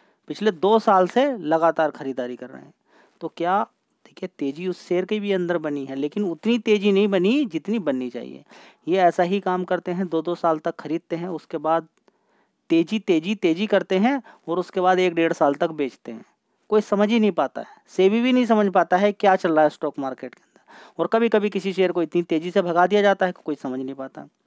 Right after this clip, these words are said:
ठीक है। थोड़ी सी तेज़ी बनती है, फिर गिरावट हो जाती है, समझ में किसी की कुछ नहीं आ रहा। देखिए, सबसे पहला तो कारण आप ये समझिए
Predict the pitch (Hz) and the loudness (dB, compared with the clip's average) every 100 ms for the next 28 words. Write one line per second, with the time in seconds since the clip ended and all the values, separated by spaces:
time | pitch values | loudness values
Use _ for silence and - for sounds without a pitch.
0 | _ - - _ - 156 180 _ _ _ | _ -20 -20 _ -12 -10 -10 _ _ _
1 | 165 180 190 185 180 180 180 185 180 185 | -2 0 -2 0 0 0 -2 -2 0 -2
2 | 151 151 160 165 160 165 165 160 156 156 | -2 -6 -4 -2 -2 -2 -6 -10 -10 -12
3 | 160 - 147 160 175 170 147 156 165 151 | -12 -8 -6 -4 -4 -6 -8 -6 -8 -8
4 | 147 151 151 143 147 196 196 - 151 185 | -10 -10 -10 -12 -12 -10 -10 -8 -8 -8
5 | 175 143 143 139 165 - 143 143 139 143 | -6 -4 -4 -6 -8 -6 -4 -4 -6 -8
6 | 139 147 135 156 214 | -10 -8 -6 -4 -4